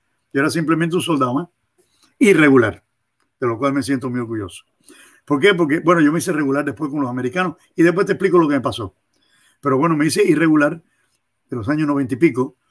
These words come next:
esto, porque fui a una, a una reunión con un grupo de amigos que yo le tenía mucho cariño, les tengo cariño,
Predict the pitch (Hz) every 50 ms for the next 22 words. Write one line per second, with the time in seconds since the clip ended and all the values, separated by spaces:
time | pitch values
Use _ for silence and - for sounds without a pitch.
0 | _ _ _ _ - - 139 117 - 139 127 110 135 127 113 131 117 - - 160
1 | 156 165 165 156 156 156 156 156 147 143 151 - 147 143 147 151 151 156 151 147
2 | 151 151 151 156 156 160 160 131 147 135 131 135 147 151 139 156 156 147 143 147
3 | 143 147 160 131 - - 139 123 127 139 139 131 139 131 135 135 143 143 - 147
4 | 127 135 135 147 151 143 127 113 101 - 180 170 156 135 117 113 127 135 143 135
5 | 127 120 -